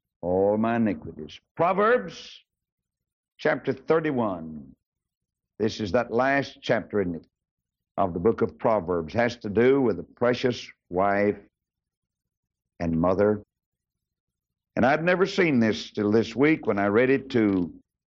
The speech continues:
our early morning prayer band that meets with us at six thirty at the office each day.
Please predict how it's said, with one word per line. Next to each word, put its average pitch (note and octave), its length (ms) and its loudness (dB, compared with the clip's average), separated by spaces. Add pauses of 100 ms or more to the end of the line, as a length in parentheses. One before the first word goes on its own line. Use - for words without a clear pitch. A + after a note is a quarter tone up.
(380)
our F2+ 480 0 (120)
early A#2 220 2
morning A2+ 460 2
prayer C3 320 2
band C#3 400 0
that G#2 140 -6
meets G#2+ 280 0
with B2+ 180 2
us F3 180 0
at F2 140 -8
six - 340 -6
thirty B2 320 2 (1300)
at G2+ 180 -4
the G2+ 80 -6
office G#2+ 500 0
each F#2+ 220 -6
day. A2+ 500 2